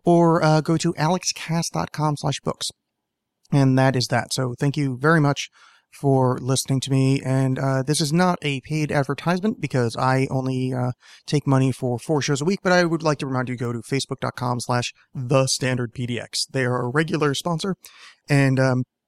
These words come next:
I'm just giving this one for free, so it's kind of half-ass.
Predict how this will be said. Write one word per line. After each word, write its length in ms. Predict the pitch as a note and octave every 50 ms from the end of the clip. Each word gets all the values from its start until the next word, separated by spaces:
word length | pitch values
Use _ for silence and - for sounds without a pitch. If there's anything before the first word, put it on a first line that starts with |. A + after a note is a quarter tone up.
| _ _ _ - C3+
I'm 100 | C3+ B2
just 140 | C3 C3+ -
giving 320 | C3 D3 C#3+ C#3 C3+ - _ -
this 200 | D3 C#3 - - -
one 220 | D#3+ C#3+ D3+ D3+
for 100 | - F#3
free, 260 | - G#3+ G3 C3 A#2 - _
so 140 | - - A2+
it's 180 | A2+ - - - _ _ _ _ _ -
kind 140 | - A2+ A#2+
of 100 | B2 -
half-ass. 440 | - - - C3 - G#2 G2+ - -